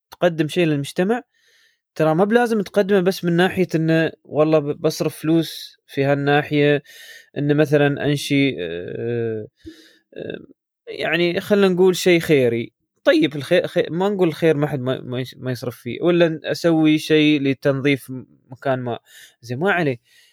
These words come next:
بس في أشياء ثانية تحتاج إلى دعم وبتورث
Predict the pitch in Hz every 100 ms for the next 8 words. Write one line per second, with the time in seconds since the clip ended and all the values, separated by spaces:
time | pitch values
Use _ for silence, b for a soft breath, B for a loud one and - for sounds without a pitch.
0 | b 131 123 - 359 247 - 220 226 247
1 | 254 254 - - - 220 226 185 170 156
2 | 214 233 269 _ _ _ _ _ _ _
3 | _ 120 127 - 214 262